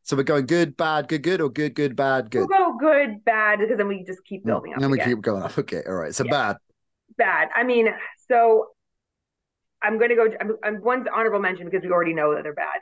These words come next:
Speaker 2: is the
Speaker 1: Mm.
Speaker 2: Panthers offense. So we don't need to really talk about them.
Speaker 1: No.
Speaker 2: But I'm gonna go Raiders offense because that has
Speaker 1: Mm.
Speaker 2: just been a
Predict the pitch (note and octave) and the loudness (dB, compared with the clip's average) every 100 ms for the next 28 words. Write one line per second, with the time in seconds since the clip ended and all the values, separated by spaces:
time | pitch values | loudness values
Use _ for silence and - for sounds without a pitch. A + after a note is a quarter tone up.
0 | E3 E3 - A2 D#3+ - D#2 - - - | -8 -8 -6 -4 -4 -8 -14 -10 -8 -8
1 | D#2+ - - F3 G3+ G3+ F#3 E3 D#3+ D#3+ | -10 -10 -2 0 0 0 -2 -4 -6 -4
2 | D#3 - D#3+ - - - D#3 A3 F3 - | -6 -4 -6 -6 -8 -10 -6 -2 -2 -4
3 | - _ _ _ - G3+ F#3 G3 G3 G3 | -10 _ _ _ -6 -4 0 0 2 2
4 | F#3+ F3+ E3+ E3 F3+ F3 D#3 D#3 D3+ C#3+ | 2 0 -4 -4 -2 0 -2 -2 -4 -4
5 | D#3 D#3+ _ _ F#3+ F#3 D#3+ F#3 F3 F3+ | -6 -8 _ _ -4 -4 0 0 0 -2
6 | F#3+ E3+ F3 - - E3 D#3+ D3+ D3 _ | -6 -6 -8 -8 -4 -4 -4 -8 -16 _
7 | E3+ D#3+ | -2 0